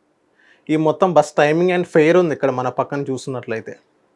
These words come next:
అక్కడ పైన మన కనుక మీరు చూసుకున్నట్లయితే అందు-, అందుబాటులో ఉన్న బస్సులు అని ఇక్కడ ఉందన్నమాట. ఇక్కడ బీహెచ్ఈఎల్ నుంచి ఉంది. ఇక మొత్తం with timing and fare గురించి మొత్తం ఇక్కడ ఉంది. మనం చూసుకున్నట్లయితే మొత్తం బీహెచ్ఈఎల్ నుంచి స్టార్ట్ అవుతుంది.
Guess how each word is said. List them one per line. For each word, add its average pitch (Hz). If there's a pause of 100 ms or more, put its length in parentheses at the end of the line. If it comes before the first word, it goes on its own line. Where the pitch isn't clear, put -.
(120)
అక్కడ 226
పైన 208
మన 233
కనుక 180
మీరు 185
చూసుకున్నట్లయితే 175
అందు-, 160
అందుబాటులో 180
ఉన్న 165
బస్సులు 147
అని 151
ఇక్కడ 147
ఉందన్నమాట. 123
ఇక్కడ 151
బీహెచ్ఈఎల్ 151
నుంచి 139
ఉంది. 123
ఇక 127
మొత్తం 139
with 165
timing 185
and 185
fare 170
గురించి 175
మొత్తం 175
ఇక్కడ 143
ఉంది. 123
మనం 120
చూసుకున్నట్లయితే 131
మొత్తం 135
బీహెచ్ఈఎల్ 151
నుంచి 143
స్టార్ట్ 135
అవుతుంది. 123